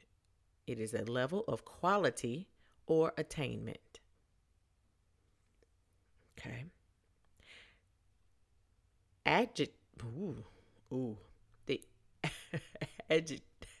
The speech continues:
I don't know why I can't say this word tonight. Adjective. <laughs> God damn. I had to say it fast. I couldn't say it slow. Um, so the definition of standard as an adjective is used or accepted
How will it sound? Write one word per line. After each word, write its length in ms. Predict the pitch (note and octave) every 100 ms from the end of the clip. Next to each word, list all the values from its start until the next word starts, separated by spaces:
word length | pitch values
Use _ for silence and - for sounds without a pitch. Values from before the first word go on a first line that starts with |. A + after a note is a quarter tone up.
| - - - -
I 100 | D4
don't 180 | D#4+ C4+
know 100 | C#4+
why 140 | C#4+
I 40 | -
can't 260 | - -
say 160 | - -
this 180 | E3+ D#3+
word 260 | D3+ D3
tonight. 240 | - C3 -
Adjective. 560 | - D#3+ C3+ D3+ D3 - -
<laughs> 160 | - -
God 360 | D3+ - - -
damn. 360 | D3 E3 - D#3 - - - - -
I 40 |
had 100 | B2
to 60 | -
say 180 | -
it 100 | D3
fast. 260 | - A#2+ C3
I 40 |
couldn't 220 | C#3+ C#3+ -
say 140 | B2
it 80 | C#3
slow. 260 | - - - - - - - - -
Um, 440 | C#3+ B2 B2 B2 - - _ - _ _ - _ - _ - -
so 500 | - D3+ C3+ C3 C#3+ -
the 140 | D3
definition 640 | C3 C#3+ - F3+ D#3+ - D3+ -
of 160 | C3
standard 720 | - - D3 D3 C3 C3 - - - _ _ _ -
as 180 | C#3+ C3
an 100 | B2+
adjective 600 | D3 C#3+ - - A#2 D3 - - _ - - - _ _ _ _ _ _ _
is 380 | D3+ D3 C3+ B2 -
used 680 | C#3+ E3 F#3+ G#3+ B3 B3+ -
or 160 | D3 -
accepted 760 | B2+ - - - D#3+ D#3+ F3